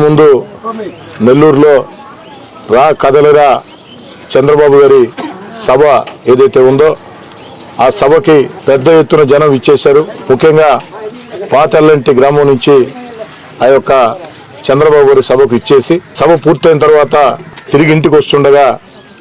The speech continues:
దొడ్ల డైరీ వద్ద ఆ యొక్క కారు ఈ యొక్క ఆటోని ఢీకొట్టడంతో తొమ్మిది మందికి గాయాలు. ఆ తొమ్మిది మందిలో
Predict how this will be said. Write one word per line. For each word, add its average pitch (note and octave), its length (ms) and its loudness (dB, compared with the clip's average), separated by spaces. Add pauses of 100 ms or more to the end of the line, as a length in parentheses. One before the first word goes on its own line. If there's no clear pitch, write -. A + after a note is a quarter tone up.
(340)
దొడ్ల C3 320 2
డైరీ D3+ 260 4
వద్ద C3 180 0 (840)
ఆ A#2+ 100 0
యొక్క B2+ 200 0 (580)
కారు C#3 260 2 (840)
ఈ B2+ 100 2
యొక్క B2+ 180 0 (140)
ఆటోని C3+ 360 0 (340)
ఢీకొట్టడంతో B2+ 640 0 (1080)
తొమ్మిది C3+ 340 2
మందికి C3 340 0 (540)
గాయాలు. A2 320 2 (920)
ఆ - 20 0 (160)
తొమ్మిది D#3 300 2
మందిలో D#3 300 2